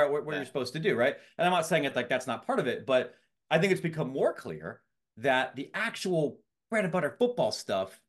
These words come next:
Speaker 1: is, is a different sport than professional
Speaker 2: Mm.
Speaker 1: football. You can't get away with making one read, uh, as a quarterback in Madden and be as successful as you can potentially in real life college football. So that's gonna be depicted. So what, what I tell everybody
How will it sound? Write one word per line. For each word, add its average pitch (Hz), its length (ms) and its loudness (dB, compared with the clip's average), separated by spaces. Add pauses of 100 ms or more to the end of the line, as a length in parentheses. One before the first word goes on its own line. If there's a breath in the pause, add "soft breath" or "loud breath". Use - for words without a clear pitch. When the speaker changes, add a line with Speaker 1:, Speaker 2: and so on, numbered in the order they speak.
(100)
Speaker 1:
is, 139 160 -8
is 156 220 -6
a 131 60 -4
different 190 280 -2
sport - 440 -4 (160)
than 151 220 -2
professional 131 500 -4
Speaker 2:
Mm. - 40 -16
Speaker 1:
football. - 440 -10 (400)
You 185 160 -2
can't 214 360 -2
get 175 140 2
away 156 360 2
with 139 180 0
making 139 340 -2
one 139 200 -2
read, 120 580 -4 (340 loud breath)
uh, 127 440 6
as 127 160 0
a 127 40 -6
quarterback 131 520 0
in 110 80 -6
Madden 127 260 0
and 117 100 -8
be 127 140 -2
as 107 160 -2
successful 139 560 -2
as 98 160 -2
you 104 80 -8
can 107 280 -4
potentially 98 520 -6
in 87 140 -6
real 113 180 -4
life 85 240 -4
college 78 320 -8
football. 78 280 -12
So - 100 -14
that's 80 120 -12
gonna 87 120 -12
be 80 60 -10
depicted. - 420 -18
So 143 120 0
what, 151 120 0
what 139 100 -2
I 139 60 -2
tell 214 200 2
everybody 101 440 0